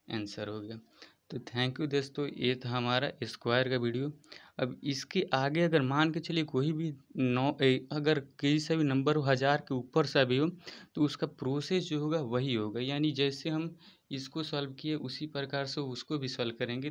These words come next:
थोड़ा मतलब ये जो नंबर होगा वो बड़ा होगा, तो इसी तरह से उसको भी सॉल्व करेंगे। तो आशा है कि ये वीडियो जो आपको बहुत ही अच्छा लगा होगा।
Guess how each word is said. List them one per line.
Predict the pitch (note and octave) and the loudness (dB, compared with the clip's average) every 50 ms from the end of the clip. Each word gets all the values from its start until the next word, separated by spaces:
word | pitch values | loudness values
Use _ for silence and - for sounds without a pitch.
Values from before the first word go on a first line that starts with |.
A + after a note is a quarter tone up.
| D3+ - | -8 -6
थोड़ा | - C#3+ C#3+ C#3+ | -4 -2 -2 -2
मतलब | C#3 C3+ C#3 - D3+ D3+ D3+ | -2 -4 -4 -4 -4 -2 0
ये | D3+ D3+ | 0 2
जो | C#3+ D3 | 2 2
नंबर | C#3 B2+ B2+ C#3 C#3+ D#3+ D#3+ | 2 2 0 0 0 -2 -2
होगा | E3+ E3 D#3 D#3+ | -4 -2 -2 0
वो | D3+ C3+ | 0 2
बड़ा | A#2+ B2 B2+ C3+ | 4 4 4 4
होगा, | C3+ C#3+ C#3+ C#3+ E3 F3 F3 F3 - - - - - - _ _ _ _ - | 2 -2 -4 -4 -6 -8 -8 -12 -18 -20 -20 -20 -20 -20 _ _ _ _ -6
तो | - B2+ | -4 -4
इसी | C3 C3 - D#3 D3 | -4 -2 -4 -4 -2
तरह | - D3 D3 C#3 | -2 -2 -2 -2
से | - C#3 | -2 -4
उसको | B2+ B2+ - - D3 | -4 -4 -4 -4 -4
भी | C#3 C#3 | -4 -2
सॉल्व | C3+ C#3+ C#3+ C#3+ C3+ | -4 -2 -2 -2 -2
करेंगे। | C#3+ C#3 C#3 C#3+ C#3+ D#3+ E3+ - _ - - - _ - | -4 -4 -4 -4 -4 -6 -10 -12 _ -20 -20 -20 _ -4
तो | C3 B2+ | 0 0
आशा | C3 C3+ C3+ C3+ - D#3+ | 0 0 0 -2 -2 0
है | D#3 D#3 | 0 0
कि | D3+ D3 C#3 | 0 0 -2
ये | C3 C3+ C#3 | -2 -2 -2
वीडियो | C3 C3 B2+ B2+ C#3 C3+ C3+ | -2 -2 -4 -4 -4 -4 -4
जो | B2+ B2+ B2 | -4 -2 -2
आपको | A#2+ A#2 - - - A2+ | -2 -4 -4 -6 -8 -6
बहुत | A2 A#2+ B2+ C3 C3 - | -4 -2 -4 -4 -4 -6
ही | C3 A#2+ | -8 -8
अच्छा | A2+ - - C3+ | -6 -4 -2 0
लगा | C3 C3 C3 C#3 C#3 | 0 0 0 -2 -2
होगा। | C#3+ D3 D3+ E3+ | -2 -4 -4 -4